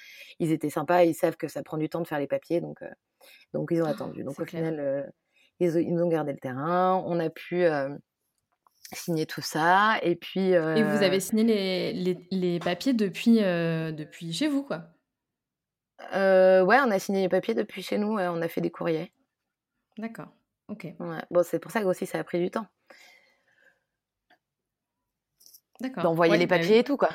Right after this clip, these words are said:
Speaker 1: tu
Speaker 2: Eh
Speaker 1: vois ?
Speaker 2: oui, oui.
Speaker 1: Parce que ça a
Speaker 2: Et
Speaker 1: fait, heu,
Speaker 2: même le
Speaker 1: Chirgao, Genève, Genève, Londres, Londres, Chirgao, heu, et cetera, et cetera.
Speaker 2: <gasps> Ah oui, c'est vrai.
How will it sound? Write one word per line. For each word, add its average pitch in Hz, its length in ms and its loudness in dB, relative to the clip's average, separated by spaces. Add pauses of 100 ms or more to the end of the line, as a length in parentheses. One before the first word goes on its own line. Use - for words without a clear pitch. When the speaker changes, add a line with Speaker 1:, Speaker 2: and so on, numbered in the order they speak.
Speaker 1:
tu - 0 -
Speaker 2:
Eh 196 140 4
Speaker 1:
vois ? - 20 6
Speaker 2:
oui, 254 200 6
oui. 254 160 2
Speaker 1:
Parce 185 120 -8
que 170 180 0
ça 165 180 4
a 170 40 4
Speaker 2:
Et - 20 4
Speaker 1:
fait, 190 180 6
heu, - 20 10
Speaker 2:
même 226 200 8
le 196 60 8
Speaker 1:
Chirgao, 196 520 8
Genève, 202 500 4
Genève, 190 420 4
Londres, 214 380 6
Londres, 196 400 4
Chirgao, 190 640 6
heu, 170 100 2
et 277 80 2
cetera, 233 260 -2
et - 60 -8
cetera. - 160 -2
Speaker 2:
<gasps> - 760 -4
Ah 240 80 4
oui, 226 100 4
c'est 208 120 -4
vrai. 175 140 -2